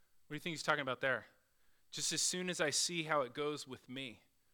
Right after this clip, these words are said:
There's a lot there, right? He's awaiting trial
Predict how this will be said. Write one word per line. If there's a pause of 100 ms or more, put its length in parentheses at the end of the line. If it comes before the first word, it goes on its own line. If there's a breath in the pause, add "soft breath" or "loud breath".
(480)
There's
a
lot
there,
right?
He's
awaiting
trial